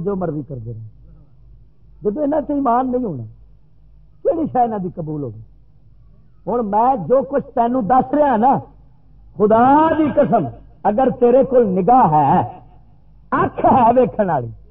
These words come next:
ایک تے آ دو تے لگیاں نا، یہ دو اکھاں دے کھوتے دے اگے بھی لگیاں ہوندیاں کہ نہیں لگیاں؟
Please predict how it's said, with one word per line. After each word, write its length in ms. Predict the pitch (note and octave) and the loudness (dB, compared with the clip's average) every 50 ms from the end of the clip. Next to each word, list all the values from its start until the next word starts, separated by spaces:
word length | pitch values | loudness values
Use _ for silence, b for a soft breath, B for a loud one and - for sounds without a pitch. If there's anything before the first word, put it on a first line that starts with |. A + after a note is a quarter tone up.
| - - - - - - - | -20 -20 -20 -20 -20 -12 -4
ایک 160 | - B3 - - - | -4 -4 -4 -4 -2
تے 60 | - C#4+ | 0 0
آ 160 | C4+ C#4 C4 G#3 | 2 2 0 0
دو 120 | F#3 B3+ C4 C4+ B3+ - | 2 4 4 4 4 4
تے 120 | - D#4+ | 2 2
لگیاں 320 | D#4+ C#4+ A3 G3 G#3+ G3+ E3 | 2 2 -2 -4 -6 -8 -8
نا، 160 | C3+ B2+ B2+ C3+ - - - - - - - - - - - - - - - - - - - - - - - - | -8 -10 -14 -18 -20 -20 -20 -20 -20 -20 -20 -20 -20 -20 -20 -20 -20 -20 -20 -20 -20 -20 -20 -20 -20 -10 -2 0
یہ 80 | B3+ | 0
دو 180 | A#3+ F3+ C#4 D4 D#4 E4 | 2 4 4 4 6 6
اکھاں 280 | D#4 C#4+ - - - D4+ | 4 2 0 -2 -2 0
دے 100 | C#4 C#4+ - | 0 0 -2
کھوتے 280 | - A#3 B3+ B3+ C4 D#4 D#4+ | 2 0 0 2 4 2 2
دے 40 | D#4 D4+ | 2 2
اگے 160 | B3+ G#3+ C4 | 2 2 0
بھی 80 | A#3+ | 0
لگیاں 280 | A3+ G#3+ F#3 F3 F#3 E3+ | 0 -4 -4 -4 -6 -8
ہوندیاں 540 | D3 A#2+ A#2 A#2 - - C3+ C3+ D#3 G3 A3 - - - - - - - - - - - | -10 -12 -14 -16 -18 -20 -20 -20 -20 -20 -18 -18 -18 -18 -18 -18 -18 -18 -18 -20 -14 -6
کہ 80 | - B3 | -4 -2
نہیں 140 | C4+ D#4 D#4+ | 0 0 0
لگیاں؟ 420 | C#4 G#3+ D3+ D3 B2+ A2+ - - | 0 0 0 -2 -6 -8 -12 -20